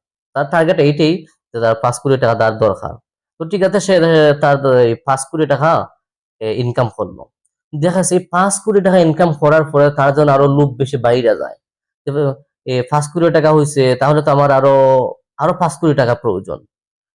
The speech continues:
তার পাঁচ কোটি টাকা হইলো, দেখা যাচ্ছে দশ কোটি হইছে। তো দশ কোটি টাকা হইলে সে জন্য আরো চায়। আচ্ছা, মানে একজন মানুষের জীবন তো ধরেন সে কয় বছর বাঁচতে পারে, কারণ কারো তো হায়াত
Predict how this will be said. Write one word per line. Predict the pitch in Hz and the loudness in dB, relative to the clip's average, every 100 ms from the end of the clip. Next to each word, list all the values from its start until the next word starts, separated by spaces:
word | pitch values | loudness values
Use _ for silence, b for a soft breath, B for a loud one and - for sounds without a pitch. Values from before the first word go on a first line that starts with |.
| - | -6
তার | 180 | -2
পাঁচ | 190 190 | -2 -2
কোটি | - 202 | 2 2
টাকা | 190 190 | 2 2
হইলো, | 190 202 208 165 | 2 2 2 2
দেখা | 139 147 | 2 2
যাচ্ছে | 147 | 2
দশ | 127 127 - | 0 -2 -2
কোটি | 123 120 | -4 -2
হইছে। | 107 - - _ _ _ 135 | -4 -6 -16 _ _ _ -4
তো | |
দশ | 135 156 | -2 0
কোটি | 202 196 | 2 2
টাকা | 196 185 | 2 2
হইলে | 180 170 | 2 0
সে | 175 151 | 0 0
জন্য | 156 156 | 0 0
আরো | 151 165 202 175 | -2 0 0 -2
চায়। | - 120 104 - _ _ _ | -4 -6 -6 -14 _ _ _
আচ্ছা, | 147 170 | -6 -4
মানে | 131 123 - | -2 -2 0
একজন | 147 147 - 151 170 | -2 -2 -10 -4 0
মানুষের | 147 139 156 180 | 2 2 0 -2
জীবন | 160 160 127 123 | -2 0 2 2
তো | 151 147 147 143 - _ _ | 2 2 2 0 -6 _ _
ধরেন | 151 185 165 151 147 _ _ - | -2 2 2 0 -8 _ _ -10
সে | 147 | -6
কয় | 156 151 | 0 2
বছর | 160 170 165 147 143 - _ | 2 0 0 0 -4 -12 _
বাঁচতে | 123 123 - 120 | -6 -6 -6 -2
পারে, | 131 113 | 0 0
কারণ | 117 123 120 _ | 0 0 -4 _
কারো | 117 117 | -6 -4
তো | - 139 | -2 -4
হায়াত | 131 139 123 117 | -2 0 2 0